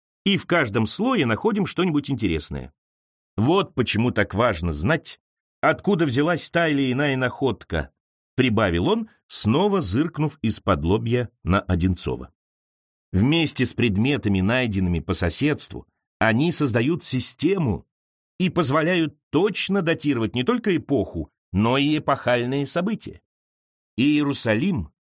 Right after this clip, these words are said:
столица Иудейского царства, пал в пятьсот восемьдесят седьмом году до нашей эры», —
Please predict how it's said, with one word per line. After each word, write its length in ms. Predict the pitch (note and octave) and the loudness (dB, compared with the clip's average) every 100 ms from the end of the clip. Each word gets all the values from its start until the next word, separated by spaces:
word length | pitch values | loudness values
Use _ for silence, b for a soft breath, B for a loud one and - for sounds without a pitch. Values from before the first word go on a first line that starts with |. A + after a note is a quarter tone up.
| _ - | _ -12
столица 680 | - D3+ D3 C#3+ - A#2+ | -4 0 2 0 -2 -2
Иудейского 880 | A#2 C3 C3+ B2 A2 G2+ - - F2+ | -2 0 0 0 0 0 -2 -6 -4
царства, 560 | - F3+ D3 - C2+ C#2 _ _ _ _ _ _ | 0 -2 -2 -10 -16 -18 _ _ _ _ _ _
пал 340 | C3+ F#3+ A3 G3+ | 2 4 2 0
в 160 | - | -2
пятьсот 500 | C#3+ C3+ - F#3+ F#3+ | -2 -2 0 0 2
восемьдесят 600 | C3 D#3+ D3+ B2+ A#2 G#2+ | 0 0 0 -2 -2 -2
седьмом 420 | - A#2 A2 A#2+ F#2 | -2 0 2 2 2
году 300 | G2 G#2 G3 | 2 2 0
до 180 | B2 | 2
нашей 460 | A2 C#3 - C3+ - | 2 0 0 -2 -2
эры», — 400 | A#2 G#2 F2 C#2+ | 0 2 0 -4